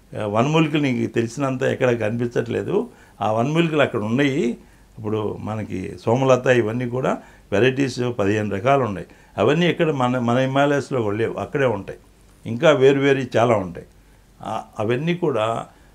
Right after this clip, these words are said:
మళ్ళా రివైవ్ చేయాలని అక్కడ పెట్టాం. రెండో చోట, ఇంకో చోట టెన్ థౌజండ్ hectares వాళ్ళు రెడీ. ఇంగ్, ఇంగ్ అంటే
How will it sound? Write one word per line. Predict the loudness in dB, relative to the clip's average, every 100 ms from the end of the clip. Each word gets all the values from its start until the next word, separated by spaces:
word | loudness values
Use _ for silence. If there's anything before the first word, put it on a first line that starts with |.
| -20 _ -20 -14
మళ్ళా | -4 2 4
రివైవ్ | 6 6 6 4 4
చేయాలని | 4 4 0
అక్కడ | -4 -6
పెట్టాం. | -8 -8 -4 0
రెండో | 2 2
చోట, | 4 2 2
ఇంకో | 0 0 2
చోట | 2 2
టెన్ | 0 4
థౌజండ్ | 4 4 4
hectares | 2 2 0 0 -4 -6 -8 -18 -4
వాళ్ళు | 0 2 2
రెడీ. | 2
ఇంగ్, | 2 2 4 4 2 -6 _ _
ఇంగ్ | -2 2
అంటే | 2 2 0 2 0